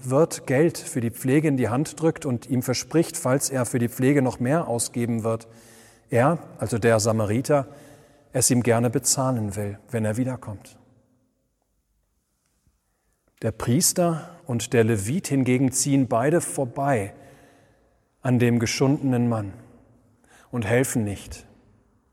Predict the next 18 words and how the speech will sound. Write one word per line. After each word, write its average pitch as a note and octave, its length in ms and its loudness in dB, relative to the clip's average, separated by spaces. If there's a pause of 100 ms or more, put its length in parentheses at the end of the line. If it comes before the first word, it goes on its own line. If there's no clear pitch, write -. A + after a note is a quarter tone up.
(760)
weil A#2+ 160 4
nach B2 240 2
ihrer A2+ 440 2
Rechnung G#2+ 720 -6 (1040)
sich - 280 -2
ihre A2+ 200 2
Hilfe C3+ 300 0
nicht A#2+ 240 -4
lohnt. A#2 560 -10 (2000)
Aber B2 120 6
der A#2 120 6
Samariter B2 840 -2 (300)
rechnet - 640 -6
nicht D3+ 360 -2
auf, - 380 -12 (1000)
macht B2+ 320 2
keine C3 380 0
Kosten-Nutzen-Analyse, A#2 1500 -2